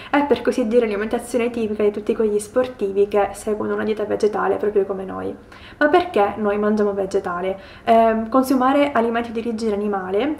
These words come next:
quale latte, carne, uova e derivati, purtroppo vuol dire supportare e finanziare delle industrie che quotidianamente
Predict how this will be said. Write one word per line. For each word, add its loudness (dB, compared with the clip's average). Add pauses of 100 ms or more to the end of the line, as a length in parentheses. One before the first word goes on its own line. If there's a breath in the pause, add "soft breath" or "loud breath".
quale 2
latte, 0
carne, -2
uova 0
e -4
derivati, -2
purtroppo 2
vuol 4
dire 2
supportare -2
e -6
finanziare 0
delle 2
industrie 0
che -2
quotidianamente -2